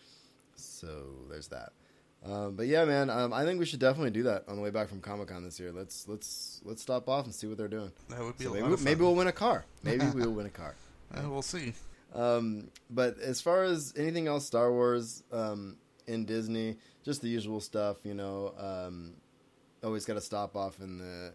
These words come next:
Speaker 1: in the store after, what's the store called? Star Trader, um, you know, and all of that. Um, but they, they, there's definitely a bigger push in some of the outside stores too.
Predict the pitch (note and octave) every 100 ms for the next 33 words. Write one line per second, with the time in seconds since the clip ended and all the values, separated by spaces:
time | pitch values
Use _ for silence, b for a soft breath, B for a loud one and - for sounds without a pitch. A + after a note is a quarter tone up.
0 | - G#2 F#2+ - G#2+ G#2 G2+ G2 F#2+ -
1 | G2 F#2+ B B B B B B B _
2 | _ _ _ _ _ - G#2 - - F2+
3 | E2 E2+ E2 E2 - - A#2 A2 A#2 A2
4 | G#2+ G#2+ G#2 B B - G2 F#2 F2+ F2+
5 | F#2 _ _ _ _ _ _ - B2 A2+
6 | G#2 G#2 G2+ G2+ G2 G2 G2+ G#2 G2+ F#2+
7 | G2 A#2 C#3+ E3 D#3 - A#2 C#3 D#3 D#3
8 | - - _ _ _ _ _ _ B2+ G#2+
9 | C3+ E3 F#3+ G3 F#3+ F#3+ F3+ E3+ C3 A#2
10 | - _ - B2+ C3+ B2 - B2+ A#2+ A#2
11 | A2 A2+ G#2+ G#2+ G#2 G#2+ G2 - G#2 F#2+
12 | - G#2 G2 F2+